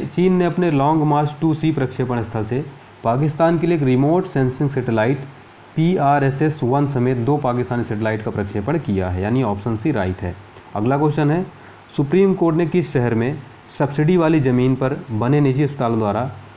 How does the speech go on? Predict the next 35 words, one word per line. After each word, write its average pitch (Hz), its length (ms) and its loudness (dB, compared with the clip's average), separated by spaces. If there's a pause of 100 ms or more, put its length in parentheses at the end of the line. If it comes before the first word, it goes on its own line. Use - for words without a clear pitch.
(120)
आर्थिक 175 320 2
रूप 165 160 2
से 175 120 -2
कमज़ोर 139 480 2
वर्ग 135 220 0
का 139 200 0 (100)
मुफ्त 143 300 -2
इलाज 131 240 0
करने 110 260 0
के 104 60 -2
लिए 95 220 -2 (340)
हाई 147 240 2
कोर्ट 139 200 0
से 143 100 -4
फैसले 117 340 -2
को 113 140 -2
बरकरार 104 400 -2
रखा 95 280 -4
है? 92 220 -4 (640)
ऑप्शन 113 380 -2
ए 120 160 0
नई 110 300 -2
दिल्ली, 135 420 0 (440)
बी 120 160 0
आगरा, 113 440 0 (260)
सी 123 200 -2
पटना 117 420 -2
या 131 140 0
डी 117 240 0
जयपुर। 104 400 -2 (460)
राइट 110 200 -2
आंसर 143 220 0
बताना 151 320 2
है 147 60 2
आपको। 143 280 -2